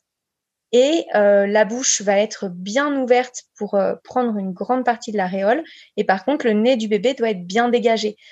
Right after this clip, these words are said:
Parce que si le bébé a le nez enfoncé dans le sein, forcément, il ne respire pas, ou en tout cas pas bien. Et donc, il va avoir pour réflexe de se pousser pour s'écarter du sein. Et donc, pareil, s'il s'écarte en ayant le sein en bouche, c'est douloureux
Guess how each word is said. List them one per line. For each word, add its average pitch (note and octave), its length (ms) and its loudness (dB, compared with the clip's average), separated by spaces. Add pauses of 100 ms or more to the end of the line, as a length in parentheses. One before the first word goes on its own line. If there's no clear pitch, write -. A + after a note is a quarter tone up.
(120)
Parce G3 140 -8
que G#3 80 -10
si - 140 -4
le A3+ 60 -4
bébé A#3+ 260 4
a B3 100 6
le A3 140 2
nez A#3 220 2
enfoncé B3 420 -2
dans G#3 160 0
le G3+ 100 -4
sein, C#4+ 240 -4
forcément, A#3 440 -2
il A3 180 -4
ne G3 120 -10
respire - 440 -10
pas, - 180 2 (320)
ou A3+ 140 2
en A3 80 2
tout A3 120 -6
cas A#3 140 4
pas G#3+ 140 0
bien. A#3 280 -2 (320)
Et G#3 80 -2
donc, A#3 240 -2
il A3+ 60 0
va A3 100 6
avoir A#3 300 2
pour A3 140 -12
réflexe B3+ 440 0
de G#3+ 120 -2
se G3+ 160 -8
pousser C#4 580 -6 (220)
pour - 140 -14
s'écarter B3+ 580 2
du G#3+ 100 -8
sein. C#4 240 -6 (320)
Et G#3+ 60 0
donc, A3 200 0
pareil, A3+ 340 2
s'il A3 300 -8
s'écarte A3+ 680 -2
en G3+ 220 -2
ayant A3+ 220 0
le A3 100 0
sein G#3+ 200 -4
en G#3 100 -4
bouche, A#3+ 300 -6
c'est - 140 -8
douloureux G#3+ 400 0